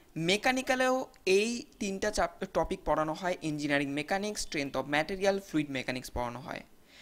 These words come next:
তো basically ইঞ্জিনিয়ারিং মেকানিক্সটা কি, strength of material কি আর ফ্লুইড মেকানিক্স কি, সেগুলো একটুখানি রাফ আইডিয়া আমরা নিই। তো আমি বললাম ইঞ্জিনিয়ারিং মেকানিক্স মানে হলো study of, study of rigid body,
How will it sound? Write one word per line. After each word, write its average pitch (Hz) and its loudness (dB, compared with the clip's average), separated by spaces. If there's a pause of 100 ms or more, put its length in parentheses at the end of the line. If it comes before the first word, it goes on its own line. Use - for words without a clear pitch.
(220)
তো 220 4
basically 247 4
ইঞ্জিনিয়ারিং 214 -2
মেকানিক্সটা 202 0
কি, 185 -2
strength 190 -2
of 190 8
material 180 0
কি 190 0
আর 190 0
ফ্লুইড 185 -4
মেকানিক্স 156 -4
কি, 208 -6 (260)
সেগুলো 208 2
একটুখানি 202 -2
রাফ 165 4
আইডিয়া 165 2
আমরা 143 2
নিই। 131 -4 (560)
তো 208 6 (140)
আমি 190 6
বললাম 190 6 (800)
ইঞ্জিনিয়ারিং 254 4
মেকানিক্স 240 0
মানে 226 0
হলো 208 2
study 214 2 (120)
of, 156 6 (260)
study 180 2
of 190 6 (420)
rigid 170 4
body, 139 2